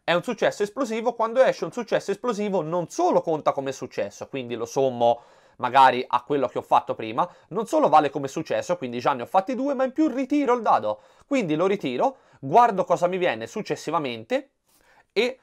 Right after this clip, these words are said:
se mi viene un qualsiasi altro valore posso decidere se tenerlo o non tenerlo, perché magari potrebbe essere anche una cosa che mi va contro. Quindi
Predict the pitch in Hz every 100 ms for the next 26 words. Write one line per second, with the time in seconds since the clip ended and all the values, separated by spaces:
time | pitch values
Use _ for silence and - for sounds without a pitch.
0 | _ - 208 226 226 170 143 165 160 226
1 | 196 160 208 123 - 185 262 208 233 -
2 | 165 - 180 - 123 110 110 247 247 330
3 | 190 196 240 254 196 156 131 107 98 113
4 | 123 135 143 175 120 135 127 120 120 117
5 | 120 110 113 131 135 113 110 117 113 110
6 | 98 92 131 165 113 104